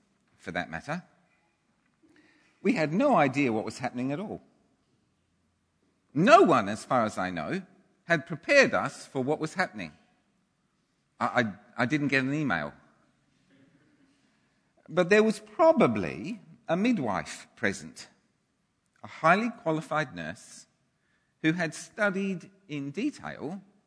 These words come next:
the process of birth and who knew exactly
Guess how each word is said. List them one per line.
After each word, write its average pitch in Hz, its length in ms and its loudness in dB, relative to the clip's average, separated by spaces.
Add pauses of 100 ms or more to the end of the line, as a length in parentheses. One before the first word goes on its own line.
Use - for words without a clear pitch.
(640)
the 135 120 -6
process 202 600 -4
of 85 220 -12
birth - 520 -14 (800)
and 139 160 -2
who 156 160 -6
knew 147 280 -4
exactly 127 720 -2